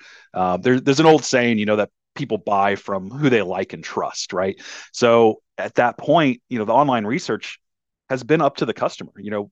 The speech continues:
as a dealer, hopefully you've put out enough information and messaging, um, to, to provide them that information that's trustworthy. And then they come in st-, into the store, and this is really, this is where you get that wow moment.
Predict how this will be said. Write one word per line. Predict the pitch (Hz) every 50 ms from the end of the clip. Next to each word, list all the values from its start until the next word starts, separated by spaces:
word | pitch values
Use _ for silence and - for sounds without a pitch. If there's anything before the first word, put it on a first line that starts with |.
| _ -
as | 101 113 127 123
a | 135
dealer, | 117 107 120 135 127 147 151 160 151 135 117
hopefully | 104 110 127 127 - 127 117
you've | 110 104 -
put | - - 131 127
out | 117 113 107 110
enough | 107 104 -
information | 104 92 - - 117 143 151 - - 127
and | 95 87 98
messaging, | 107 - - 127 117 120 120 117 110 - - _ _ _ _ _
um, | - 92 92 92 92 92 92 95 95 98 - _ _ -
to, | 127 113 - _
to | - 131
provide | 110 - 117 110 98 110 107 113 113 117
them | 117 120 113
that | 113 101 98
information | 101 95 - 98 92 131 165 175 175 - 185 165
that's | 120 87 - - -
trustworthy. | - - - 156 151 - - 147 143 147 143 135 139 139 139 _ _ _ _ _ _ _ _ _ _ _ _ _ _ _ _ - - _ _ _ _ _ _ -
And | 139 143 160
then | 165 170
they | 160
come | 151 165 156 156
in | 139
st-, | 120 - - 131 - -
into | 139 147 143 123
the | 107 -
store, | - - 131 156 202 175
and | 117 107 127
this | - - 185
is | 147 123 110
really, | 101 117 135 143 135 123 110 104 101 _ -
this | 127 -
is | 170 151 131
where | 117 123 123
you | 120 117
get | 131 -
that | - 113 90 87
wow | 85 101 107 113 135 98 85
moment. | 90 90 107 175 196 - -